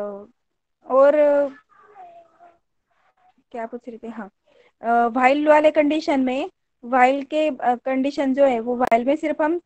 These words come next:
while लिखते हैं और bracket में उसका condition देते हैं। हम्म? तो यहाँ पे कोई, अ, initialization तो ऊपर कर दिया था हमने, for loop के जैसे यहाँ पे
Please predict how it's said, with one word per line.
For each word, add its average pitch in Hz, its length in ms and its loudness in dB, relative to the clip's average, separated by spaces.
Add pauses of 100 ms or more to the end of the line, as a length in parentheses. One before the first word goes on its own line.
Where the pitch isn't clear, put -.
(220)
while 254 320 2
लिखते 285 460 0
हैं 302 120 2
और 269 260 -4
bracket 262 360 0
में 285 120 -2
उसका 294 240 -4
condition 269 480 -2
देते 202 220 -8
हैं। 185 160 -8
हम्म? 302 300 -12 (540)
तो 254 60 -20
यहाँ 262 240 -8
पे 285 140 -10
कोई, 285 340 -4
अ, 254 180 -2
initialization 269 880 -2
तो 277 120 0
ऊपर 277 220 0
कर 269 160 2
दिया 262 240 2
था 269 160 -2
हमने, 240 220 -2
for 269 260 4
loop 277 220 -2
के 294 120 -4
जैसे 277 600 2
यहाँ 240 220 2
पे 294 240 -2